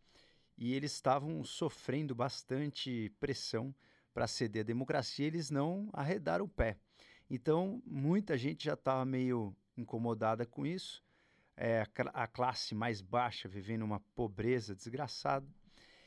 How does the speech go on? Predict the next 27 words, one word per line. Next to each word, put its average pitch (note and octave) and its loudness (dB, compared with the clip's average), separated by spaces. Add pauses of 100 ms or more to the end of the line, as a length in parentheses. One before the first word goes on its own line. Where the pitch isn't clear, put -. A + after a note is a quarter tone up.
(260)
E E3 -4 (260)
assim, D#3 -4
quando, D3 2 (200)
é, A2 -2 (520)
surgiu A#2+ -2
a C3 6
Primeira A#2 0
Guerra A2+ 2
Mundial, B2 2
o - 0
quadro C3+ 0
piorou C#3 2
muito. C#3+ 0 (760)
Então, A#2 -2 (220)
as - -12
perdas C3 2
foram B2 0
muito A#2 -2
grandes B2+ 0
e, B2 -4
as, A#2 -6
obviamente, A2+ -2
as A#2 -8
classes A#2+ -4
que - -10
já A2 0
tavam A2 0